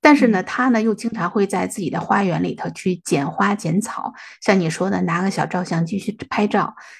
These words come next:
Speaker 1: 其实她已经把她自己活成了一个非常一个平民化的一个心态。我想这也是她能够活到这个年龄的高龄吧。如果她要是没有一个这种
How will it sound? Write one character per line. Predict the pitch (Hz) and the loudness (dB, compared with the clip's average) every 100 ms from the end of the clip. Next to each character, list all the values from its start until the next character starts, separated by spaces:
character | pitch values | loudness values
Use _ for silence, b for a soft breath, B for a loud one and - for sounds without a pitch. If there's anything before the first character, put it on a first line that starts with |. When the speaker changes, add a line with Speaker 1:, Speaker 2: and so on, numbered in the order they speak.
| B | B
Speaker 1:
其 | - | -2
实 | 294 311 | 0 0
她 | - 302 | 2 4
已 | 277 - | 4 2
经 | 202 208 208 | 2 2 0
把 | - | -8
她 | - 208 | -4 -4
自 | - 226 | -4 -6
己 | 233 - | -6 -8
活 | 160 165 175 | 0 2 2
成 | - 185 | 0 -2
了 | 185 | 0
一 | |
个 | 180 | 0
非 | 160 - 277 | -2 0 0
常 | 262 170 175 | 0 -2 0
一 | 185 | 0
个 | 175 | -2
平 | - 160 175 | -2 2 2
民 | 160 | 2
化 | 165 160 143 | 0 -2 -2
的 | |
一 | - | -6
个 | |
心 | 160 - 147 | -6 -6 -6
态。 | 160 - - _ _ | -4 -6 -8 _ _
我 | 214 254 | 2 2
想 | 160 156 | 2 0
这 | 240 | 2
也 | 208 - | 2 0
是 | - 175 | -8 -6
她 | - 202 | -2 0
能 | 185 185 | 0 0
够 | 202 190 175 175 - | 2 2 0 -4 -10
活 | - 180 | 2 4
到 | 196 190 | 4 2
这 | 277 | -2
个 | 185 | -2
年 | 175 156 | -2 -2
龄 | 165 170 | -2 -2
的 | 165 | 0
高 | 185 190 | 0 0
龄 | 160 - - | -2 -6 -6
吧。 | 160 - B B - | -6 -8 B B 2
如 | 247 | 4
果 | 226 | 4
她 | - 196 | 2 0
要 | 180 | 0
是 | 165 165 | -2 -2
没 | 156 156 | 0 0
有 | 202 156 | 0 0
一 | - | -6
个 | - 170 160 | -6 -4 -4
这 | 165 175 | -4 -6
种 | 135 - - | -4 -6 -8